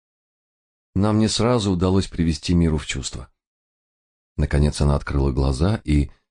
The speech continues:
посмотрела на меня затуманенным взглядом. Вид у неё был несчастный. «Мне снился ужасный сон», пожаловалась она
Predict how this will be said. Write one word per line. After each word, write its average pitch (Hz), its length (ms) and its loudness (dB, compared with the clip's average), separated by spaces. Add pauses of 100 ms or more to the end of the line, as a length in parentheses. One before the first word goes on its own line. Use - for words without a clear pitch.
(180)
посмотрела 85 560 0
на 78 80 2
меня 76 400 2 (240)
затуманенным 73 680 2
взглядом. 65 520 -4 (800)
Вид 78 300 0
у - 20 2
неё 73 220 4
был 73 160 2
несчастный. - 680 -2 (1400)
«Мне 87 320 2
снился 92 580 0
ужасный 87 680 0
сон», 107 440 -2 (460)
пожаловалась 69 640 -2
она 67 320 -2